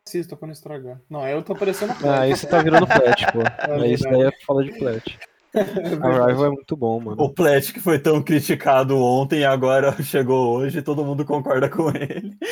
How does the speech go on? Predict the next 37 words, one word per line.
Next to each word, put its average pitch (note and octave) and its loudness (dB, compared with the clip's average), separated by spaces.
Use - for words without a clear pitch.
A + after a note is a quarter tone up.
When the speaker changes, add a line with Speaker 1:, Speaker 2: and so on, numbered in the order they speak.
Speaker 3:
<laughs> D#3+ 0
Speaker 2:
Não, B2 -2
eu B2 2
já C3 4
recomendei D3 2
Arrival B2+ 2
pra - -12
uma C#3+ -6
rapaziada C#3 -6
aí. A#2 -10
Todo D#3 -2
Speaker 1:
É, D3 -2
Speaker 2:
mundo C3+ -2
Speaker 1:
foi G3+ 0
Speaker 2:
gostou, D#3+ -8
Speaker 1:
bom. B2 2
Speaker 2:
velho. A#2 2
Não C3+ -2
tem C3+ -2
como B2+ -4
odiar A2+ 0
também A2 -8
esse - -20
filme. G#2+ -14
Speaker 3:
Sobre C#4 -6
o - 0
Interestelar, A2 -4
é, G#2+ -4
a A#2+ -4
gente D3+ -10
criticou C3 -10
bastante, A2+ -6
provavelmente C#3 -2
vai C3 0
criticar C3 -6
mais G#2 -4
ainda, G#2+ -10